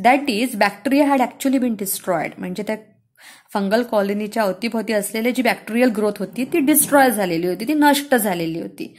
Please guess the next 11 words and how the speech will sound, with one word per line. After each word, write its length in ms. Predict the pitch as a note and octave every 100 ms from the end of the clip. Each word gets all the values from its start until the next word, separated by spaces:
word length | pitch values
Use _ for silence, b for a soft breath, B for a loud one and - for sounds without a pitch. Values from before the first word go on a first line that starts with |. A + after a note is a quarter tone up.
| B
असं 180 | B3 D4
का 200 | D4 D4
झालेलं 360 | C4 A#3 G#3+ G3+
असेल 340 | G3+ G3+ A3+
बघा, 360 | G3 F#3 F#3+ D4 B B B -
after 380 | G#3+ - D#4 D#4
further 240 | C4+ A3 A3+
studies, 600 | A3+ G#3 F3 E3+ G3+ D4 D4 B3+
he 40 | A#3+ A#3
confirmed 520 | A3 A3+ C#4+ D4 B3+
that 380 | F#3 E3+ D#3+